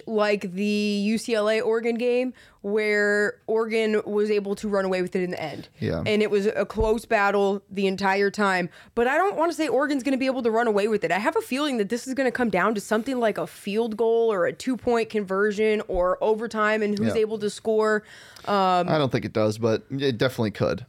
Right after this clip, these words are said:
Speaker 1: I,
Speaker 2: Um,
Speaker 1: I just get that vibe from this,
Speaker 2: yeah.
Speaker 1: and I don't know why.
Speaker 2: Well,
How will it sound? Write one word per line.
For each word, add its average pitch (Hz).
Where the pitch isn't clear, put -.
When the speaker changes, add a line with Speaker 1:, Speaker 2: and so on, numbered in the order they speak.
Speaker 1:
I, 110
Speaker 2:
Um, 90
Speaker 1:
I 254
just 277
get 320
that 302
vibe 226
from 285
this, 214
Speaker 2:
yeah. -
Speaker 1:
and 233
I 208
don't 202
know 196
why. 165
Speaker 2:
Well, 147